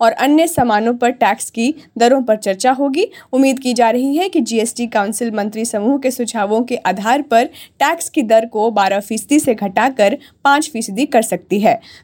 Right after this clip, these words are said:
वित्त मंत्री दोपहर ढाई बजे बैठक में लिए गए फैसलों की जानकारी देंगी। प्रधानमंत्री नरेंद्र मोदी आज ब्रिटेन में हो रही जी seven summit में virtually हिस्सा लेंगे। आज और कल इस summit में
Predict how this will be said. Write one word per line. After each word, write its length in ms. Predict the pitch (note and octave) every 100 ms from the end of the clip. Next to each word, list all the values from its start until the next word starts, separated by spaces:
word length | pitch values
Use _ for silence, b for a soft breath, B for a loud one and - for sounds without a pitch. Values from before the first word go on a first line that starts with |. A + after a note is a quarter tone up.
| B3
वित्त 160 | B3
मंत्री 340 | C#4+ C4 C#4 F#4
दोपहर 420 | B3 A3 A3+ A3+
ढाई 300 | G3+ F#3+ G3
बजे 280 | G#3 G#3+ D4+
बैठक 380 | A#3+ F#3 A3+ A#3
में 100 | G#3
लिए 260 | G3+ G#3
गए 180 | A3+ A#3
फैसलों 420 | C#4 G#3+ - A3
की 160 | A3 D#4+
जानकारी 480 | C4+ G3 F#3 F3 E3
देंगी। 400 | E3 E3+ D3+ - _ _ _ _ _ _ -
प्रधानमंत्री 580 | A#3+ B3 C#4 D4 D4+
नरेंद्र 360 | E4+ C#4+ C#4 C#4+
मोदी 300 | C#4 C4+ D4+
आज 200 | C#4+ B3+
ब्रिटेन 300 | A3 A#3+ C4
में 120 | B3+
हो 160 | C4 B3
रही 220 | B3 C#4
जी 160 | B3 A#3+
seven 320 | A#3+ A3+ A3+
summit 360 | A#3+ A#3 A3+ A#3
में 120 | A#3+
virtually 460 | A3 G#3+ G#3+ B3 C4
हिस्सा 280 | B3 - C4+
लेंगे। 340 | C4 C4+ D4
आज 360 | - G3 G3 -
और 140 | G#3
कल 240 | A#3 A3 C4+
इस 160 | B3 A#3+
summit 340 | G#3+ G#3+ B3
में 220 | B3+ C4